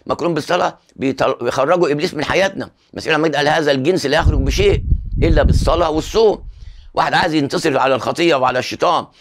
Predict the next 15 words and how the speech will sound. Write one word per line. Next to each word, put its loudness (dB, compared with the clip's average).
وعلى 2
اغراءات 0
العالم 2
وشهواته 0
الرضيه، 2
ويعيش 0
مع -2
المسيح، -2
والمسيح -2
لما 2
يجي 0
يديله -2
كل -2
اللي 2
عايزه، -2